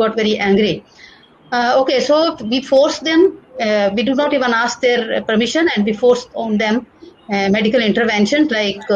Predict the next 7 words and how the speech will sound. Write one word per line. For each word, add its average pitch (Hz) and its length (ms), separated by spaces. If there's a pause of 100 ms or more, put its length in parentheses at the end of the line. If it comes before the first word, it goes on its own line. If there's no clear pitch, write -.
um, 175 840 (520)
uh, 180 240 (220)
for 247 220
pain 254 280
relief 247 440
and 185 160
for 208 100